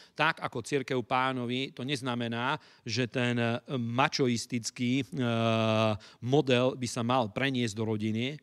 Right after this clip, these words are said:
pretože manžel v rodine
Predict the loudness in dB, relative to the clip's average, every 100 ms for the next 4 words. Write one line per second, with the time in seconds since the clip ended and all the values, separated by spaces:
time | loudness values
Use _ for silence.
0 | _ -20 _ -4 -2 -2 2 4 4 0
1 | -6 -4 0 4 4 4 2 0 0 -2
2 | -4 0 0 2 -2